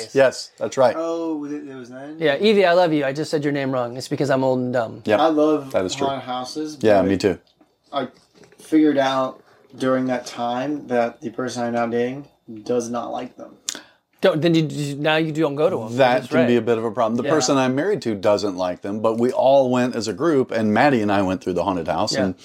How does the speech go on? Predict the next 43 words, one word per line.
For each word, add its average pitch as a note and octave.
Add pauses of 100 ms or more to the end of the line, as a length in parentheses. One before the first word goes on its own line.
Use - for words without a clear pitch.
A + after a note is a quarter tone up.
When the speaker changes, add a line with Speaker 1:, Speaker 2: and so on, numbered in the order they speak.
(120)
Speaker 2:
Steph G#2+
stayed G2
and F#2
took F2
care F#2
of F#2+
the A2
baby, B2
so G#2
Maddie F2+
Speaker 1:
There -
Speaker 2:
could -
Speaker 1:
you F3+
Speaker 2:
go -
Speaker 1:
go. G#3
Speaker 2:
through -
the -
haunted D#4
Speaker 1:
Yay. - (100)
Speaker 2:
house. C3+
So -
Speaker 3:
So C#3+
I'm C#3+
just D3
gonna C3
Speaker 2:
worked -
out G2
Speaker 3:
do -
Speaker 2:
well. C3
Speaker 3:
like, A#2+
"Hey, C#3+
friend," A#2+
I C3+
like, C3
"Ryan, C3 (200)
we're A#2+
gonna B2
go B2
to -
the -
haunted A#2
house." A2+ (120)
Speaker 2:
Yeah. -